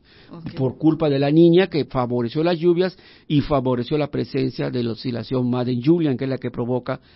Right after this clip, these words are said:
Speaker 2: la succión de todo lo que esté para abajo hacia arriba, y eso provoca
Speaker 1: Y eso provoca
Speaker 2: la
Speaker 1: lluvias.
Speaker 2: formación de los mantos nubosos. Hay otro detalle,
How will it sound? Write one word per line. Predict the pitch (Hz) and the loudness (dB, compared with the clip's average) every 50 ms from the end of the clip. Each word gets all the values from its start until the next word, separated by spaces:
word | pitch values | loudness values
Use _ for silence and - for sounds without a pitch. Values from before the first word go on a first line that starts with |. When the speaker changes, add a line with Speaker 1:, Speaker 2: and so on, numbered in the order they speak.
| _ _ _ _ - | _ _ _ _ -6
Speaker 2:
la | - 131 123 | -4 -4 -4
succión | - - - - 151 143 139 - - - - 156 147 143 139 | -4 -6 -6 -4 -2 -2 -2 -4 -10 -8 -4 -2 0 0 -2
de | 135 - | -2 -4
todo | - 139 135 131 123 | -6 -6 -4 -4 -4
lo | 120 110 - | -6 -8 -10
que | - 113 | -12 -14
esté | - - - 123 117 120 _ _ _ _ _ _ _ | -14 -10 -10 -10 -10 -10 _ _ _ _ _ _ _
para | - 127 120 120 123 | -2 0 0 2 2
abajo | 123 127 123 120 - 156 147 - - | 2 0 0 0 -2 -4 -6 -6 -6
hacia | - 123 110 - - 135 120 113 | -6 -6 -6 -6 -6 -6 -6 -4
arriba, | 113 127 147 165 180 156 131 | -4 -4 -2 -2 -2 -2 -2
y | 123 | -4
eso | 127 - 151 | -4 -6 -8
provoca | - 135 120 110 120 120 - - | -8 -8 -6 -6 -6 -4 -4 -4
Speaker 1:
Y | 143 | -6
eso | - 190 | -6 -8
provoca | 165 175 180 160 156 139 | -12 -12 -12 -8 -2 0
Speaker 2:
la | 143 135 | 0 0
Speaker 1:
lluvias. | - - | 0 -2
Speaker 2:
formación | 139 131 131 131 127 123 120 - 143 147 143 | -2 0 0 0 0 -2 -2 -2 0 0 0
de | 135 | 0
los | 127 120 117 | -2 -2 -2
mantos | 127 135 131 123 147 143 | 0 0 0 2 2 4
nubosos. | 165 170 190 208 208 185 165 - - - - _ _ - - _ | 4 4 4 4 2 2 -2 -6 -8 -14 -20 _ _ -20 -16 _
Hay | - 113 131 143 - - | -2 0 0 0 0 0
otro | 135 131 131 135 147 151 | -2 -2 -2 -4 -4 -6
detalle, | 151 156 156 - 185 196 190 185 160 139 - | -6 -6 -6 -4 -4 -4 -4 -4 -6 -8 -10